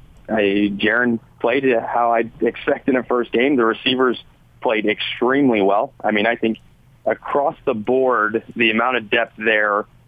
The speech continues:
and, you know, guys kinda coming in and out, right? Uh, everyone made an impact where they needed to, uh, all across the board. And so,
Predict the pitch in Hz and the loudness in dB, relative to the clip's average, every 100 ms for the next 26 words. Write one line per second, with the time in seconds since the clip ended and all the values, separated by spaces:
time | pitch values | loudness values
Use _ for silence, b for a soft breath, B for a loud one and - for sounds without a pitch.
0 | - - 123 117 107 104 98 - - 117 | -10 -2 0 2 2 2 0 -4 -6 -2
1 | 107 95 113 117 117 101 123 110 - 131 | 0 0 -2 0 -2 -2 -4 -4 -2 -2
2 | 120 110 120 120 113 110 113 - 113 113 | 0 0 0 0 0 0 -2 -2 0 0
3 | 120 - 110 131 127 123 - 127 143 143 | -2 -4 -2 0 0 0 0 0 2 2
4 | 127 110 110 120 113 107 101 120 110 110 | 2 2 2 2 2 0 0 -2 0 0
5 | 101 98 107 110 104 101 95 104 120 - | -2 -2 -2 0 0 0 0 0 -2 0
6 | 147 180 - - - _ - 117 104 101 | 0 0 -6 -20 -20 _ -4 0 2 0
7 | 101 - 117 110 110 101 - 92 98 95 | 0 -2 -2 -2 -2 -4 -4 -2 0 0
8 | 92 - 98 | -2 -2 -2